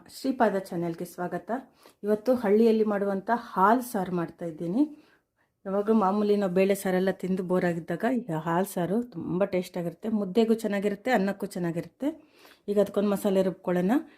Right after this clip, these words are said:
ಇದಕ್ಕೆ ತುಂಬ ಮಸಾಲೆ ಎಲ್ಲ ಇಲ್ಲ. ಬಾಣಲೆ ಇಟ್ಟಿದ್ದೀನಿ, ಕಾಳುಮೆಣಸು ಒಂದು ಸ್ಪೂನ್ ಹಾಕಿದ್ದೀನಿ, ಅದೇ ಪ್ರಮಾಣದಲ್ಲಿ ಜೀರಿಗೆ. ಇದನ್ನು ಹುರ್ಕೊಳ್ಬೇಕು, ಎಣ್ಣೆ ಹಾಕೋದು ಬೇಡ, ಹಾಗೆ ಹುರ್ಕೊಳ್ಬೇಕು.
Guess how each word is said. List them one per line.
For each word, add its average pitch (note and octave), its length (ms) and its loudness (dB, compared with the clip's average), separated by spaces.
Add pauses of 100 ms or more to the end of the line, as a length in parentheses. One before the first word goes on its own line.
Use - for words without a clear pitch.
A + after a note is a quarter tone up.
(140)
ಇದಕ್ಕೆ G#3+ 220 0 (100)
ತುಂಬ A3 260 8
ಮಸಾಲೆ G#3+ 420 4
ಎಲ್ಲ G3 140 2
ಇಲ್ಲ. F#3 220 0 (460)
ಬಾಣಲೆ F#3+ 320 0
ಇಟ್ಟಿದ್ದೀನಿ, F#3+ 380 2 (1300)
ಕಾಳುಮೆಣಸು G3 600 2 (420)
ಒಂದು F3+ 160 -4
ಸ್ಪೂನ್ F#3 260 -6
ಹಾಕಿದ್ದೀನಿ, F#3 460 0 (440)
ಅದೇ G3+ 180 0 (320)
ಪ್ರಮಾಣದಲ್ಲಿ F#3 580 0
ಜೀರಿಗೆ. G3 420 0 (2750)
ಇದನ್ನು G3 180 2
ಹುರ್ಕೊಳ್ಬೇಕು, G3 600 0
ಎಣ್ಣೆ G#3 260 4
ಹಾಕೋದು F#3 300 -2
ಬೇಡ, E3 240 2
ಹಾಗೆ F#3+ 280 2
ಹುರ್ಕೊಳ್ಬೇಕು. E3 680 0